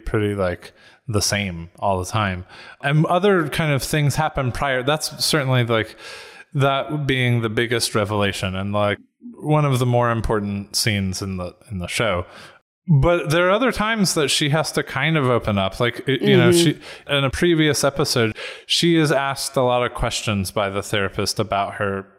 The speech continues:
Speaker 1: father and her father's issues with mental illness and how her father's i-, issues with mental illness affected her, her thoughts when her son started becoming mentally ill and, like, how she processed that. And, and, like,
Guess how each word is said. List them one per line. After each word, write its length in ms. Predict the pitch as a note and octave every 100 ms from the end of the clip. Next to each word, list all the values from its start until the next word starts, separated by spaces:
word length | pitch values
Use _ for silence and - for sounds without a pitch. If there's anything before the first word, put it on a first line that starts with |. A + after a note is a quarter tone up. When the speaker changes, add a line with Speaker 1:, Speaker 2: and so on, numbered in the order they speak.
| _
Speaker 1:
father 500 | - E3 C#3 A2 G2+
and 160 | G2+ G2+
her 140 | G#2+
father's 720 | - A#2 G#2+ G#2+ G#2 G2 - -
issues 420 | A#2+ A#2 A2+ G2 -
with 180 | G2+
mental 320 | G#2 G2+ G#2 G2+
illness 420 | G#2 G2+ F#2 -
and 160 | G2 - - - - - - -
how 240 | A#2+ G#2
her 140 | G#2+
father's 480 | G#2 C3 A#2+ A#2 A2+
i-, 120 | A#2+ A#2
issues 320 | B2 - A#2 G#2+
with 140 | G#2
mental 320 | A2 G#2 A2
illness 560 | G#2+ G#2 G#2+ G2+ - - _
affected 640 | B2 - G#2 F#2+ - G2+ F2+
her, 420 | G#2+ G2 F#2+ G2 _
her 220 | A2+ A2 G#2
thoughts 520 | - D#3+ C#3 - -
when 140 | A2+
her 120 | F#2+ G#2+
son 320 | - C#3+ C3+
started 380 | - B2+ A#2+ A#2+
becoming 420 | A#2 A#2+ A#2 A2+
mentally 400 | G#2+ - G#2 G#2
ill 220 | G#2 G2+
and, 140 | G2
like, 280 | G2 F#2+ - - - - - -
how 240 | - B2+
she 140 | A2 -
processed 500 | - G3 - C#3+ -
that. 160 | A#2+
And, 180 | A#2 B2
and, 220 | C#3 C3+ C3
like, 380 | C3 B2+ -